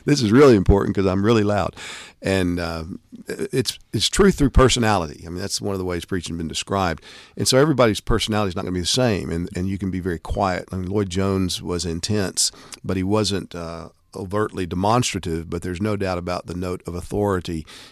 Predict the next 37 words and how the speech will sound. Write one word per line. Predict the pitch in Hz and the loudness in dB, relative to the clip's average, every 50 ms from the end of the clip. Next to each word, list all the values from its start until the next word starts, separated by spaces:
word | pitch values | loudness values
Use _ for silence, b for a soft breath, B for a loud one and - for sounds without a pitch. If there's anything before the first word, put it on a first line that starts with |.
| B B | B B
in | - 110 101 92 | -2 0 0 2
his | 90 92 85 - | 0 -2 -4 -4
preaching, | - - - 127 127 117 - - 92 85 85 - - - - _ | -2 2 2 2 4 2 0 -4 -4 -6 -8 -10 -12 -14 -14 _
and | - 90 87 87 85 85 85 85 87 - | -10 -8 -6 -6 -6 -6 -8 -8 -10 -8
others | - 101 98 95 92 90 80 - - - 82 - - - - _ - | -6 -4 -4 -2 -4 -4 -4 -6 -8 -10 -12 -18 -20 -20 -20 _ -10
can | 98 90 90 | -8 -8 -8
preach | 82 - - 101 95 87 - - | -8 -8 -6 -6 -6 -6 -10 -10
with, | 98 95 95 90 87 82 87 | -8 -6 -6 -6 -6 -6 -8
uh, | 82 80 80 76 73 80 b b b b b b b - | -8 -8 -8 -10 -12 -14 b b b b b b b -20
a | - | -8
personality | - - 104 92 - 98 92 87 87 87 85 80 95 87 82 | -4 -4 -4 -2 -4 -6 -6 -6 -6 -6 -8 -8 -10 -10 -10
that | 85 85 | -10 -12
is | 85 82 87 | -12 -12 -10
more | 101 95 87 | -10 -8 -8
given | 85 87 85 90 101 95 92 87 85 82 80 | -10 -8 -6 -6 -4 -4 -4 -4 -6 -6 -6
to | - - - 87 82 85 82 82 82 85 85 - - - | -8 -8 -8 -8 -8 -8 -8 -10 -10 -12 -14 -16 -18 -14
being | - - 92 90 87 82 82 80 87 92 - | -10 -8 -6 -6 -6 -6 -8 -8 -10 -12 -12
demonstrative | - 90 85 82 87 95 98 - - - 85 - 80 - - - - | -10 -8 -6 -4 -4 -4 -4 -4 -8 -10 -10 -10 -12 -12 -14 -14 -12
and | 90 87 | -10 -8
making | 87 85 80 - 87 | -8 -8 -8 -10 -10
points, | - - 156 147 127 117 - - | -2 2 4 4 4 4 2 -2
and, | 101 101 - - | -4 -4 -4 -4
and | 101 98 | -4 -4
that's | 104 - - - | -4 -4 -6 -6
fine | - 101 90 90 | -6 -6 -6 -6
too. | 90 - 131 131 104 B B B B B - | -2 0 2 2 2 B B B B B 2
Neither | 117 127 123 110 | 4 4 6 6
one | 104 107 117 120 | 6 6 6 6
of | 117 107 | 6 4
those | 104 98 95 95 92 87 82 | 4 2 2 0 0 -2 -4
is | 92 87 82 98 | -6 -8 -6 -6
either | 98 90 85 85 | -8 -8 -8 -10
better | 80 82 101 98 95 95 | -8 -6 -4 -4 -4 -4
or | - - 85 | -4 -6 -8
worse. | 82 87 95 104 101 80 71 - - | -6 -2 0 0 0 0 -2 -4 -6
That's | - 90 87 - | -8 -8 -8 -8
just | - - 87 82 - - | -8 -6 -4 -4 -6 -6